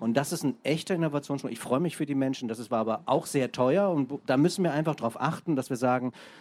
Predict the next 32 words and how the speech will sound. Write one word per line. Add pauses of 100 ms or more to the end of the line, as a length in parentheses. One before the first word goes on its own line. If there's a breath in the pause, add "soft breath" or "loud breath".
(160 loud breath)
den
Zugang
nicht
verwehren. (180)
Das
wäre, (160)
das
wäre
der
vollkommen
falsche
Ansatz.
Aber
wir
müssen
schauen,
dass
es
bezahlbar
bleibt.
Und
da
muss
man
einfach
mit
der, (440 loud breath)
mit
den
Gesetzen
auch
schauen,